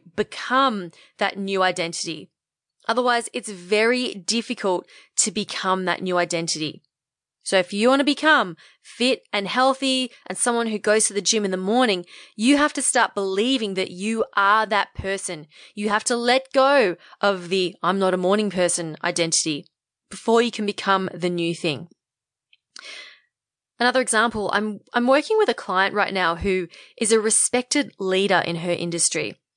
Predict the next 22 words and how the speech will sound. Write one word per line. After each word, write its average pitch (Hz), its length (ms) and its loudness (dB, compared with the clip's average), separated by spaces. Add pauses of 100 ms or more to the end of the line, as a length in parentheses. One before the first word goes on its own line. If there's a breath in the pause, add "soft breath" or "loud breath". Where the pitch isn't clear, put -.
(120)
and 226 180 -2
she - 160 -2
keeps - 380 -6
getting 330 320 -2
offered 208 360 -6
to 185 80 -6
speak - 500 -2 (260 loud breath)
at 208 220 -4
industry 220 420 2
conferences. - 840 -2 (300 loud breath)
She's - 200 0
even 330 320 4
been 339 220 2
offered 202 400 -2
to - 100 -2
do 214 180 -2
a 208 80 -2
ted - 460 -4
Talk, - 400 0
which 214 180 -2
is - 160 0
amazing. 302 680 2